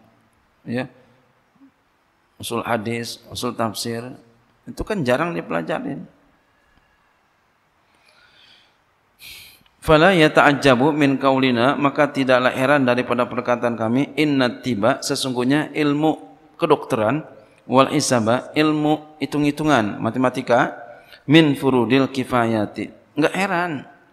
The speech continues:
dia itu termasuk il-, fardu, fardu kifayah.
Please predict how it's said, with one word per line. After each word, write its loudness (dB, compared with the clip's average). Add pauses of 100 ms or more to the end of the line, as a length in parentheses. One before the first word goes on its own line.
(380)
dia 4
itu 0
termasuk 0
il-, 2
fardu, 0
fardu 0
kifayah. -4